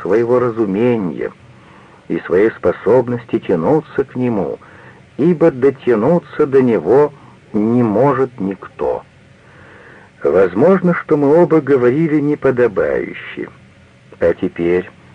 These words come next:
господин мой, войди в дом свой, довольно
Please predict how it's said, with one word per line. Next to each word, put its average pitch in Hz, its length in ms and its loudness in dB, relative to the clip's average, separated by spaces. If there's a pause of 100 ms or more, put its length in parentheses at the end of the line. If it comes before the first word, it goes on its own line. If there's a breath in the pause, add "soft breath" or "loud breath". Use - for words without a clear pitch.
господин 101 680 -2
мой, 104 340 -2 (520 loud breath)
войди 95 540 2
в 131 120 -4
дом 143 360 2 (140)
свой, 120 380 0 (300 loud breath)
довольно 131 800 2